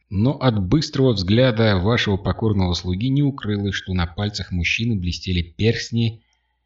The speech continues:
с глазками драгоценных камней, а бархатный, вышитый золотом кушак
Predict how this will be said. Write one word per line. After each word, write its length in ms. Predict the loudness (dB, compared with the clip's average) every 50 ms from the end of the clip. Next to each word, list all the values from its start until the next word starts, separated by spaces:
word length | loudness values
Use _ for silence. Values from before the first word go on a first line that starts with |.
| _ _ _ _ _ _ _ _ _ -16
с 120 | -12 -8 -6
глазками 720 | -2 0 0 0 0 -2 -4 -2 -2 0 0 2 0 2
драгоценных 680 | 2 0 0 2 0 -2 -2 -2 -2 -2 -2 -2 -4 -4
камней, 600 | -4 -2 0 0 0 2 2 2 2 2 2 0
а 80 | -2 -2
бархатный, 600 | -2 0 0 0 0 -2 -4 -8 -8 -4 -2 0
вышитый 420 | 0 2 2 2 0 0 0 0
золотом 480 | 0 2 2 2 2 2 2 2 0 0
кушак 640 | 0 -2 -4 -4 -2 -2 0 0 0 0 -2 -6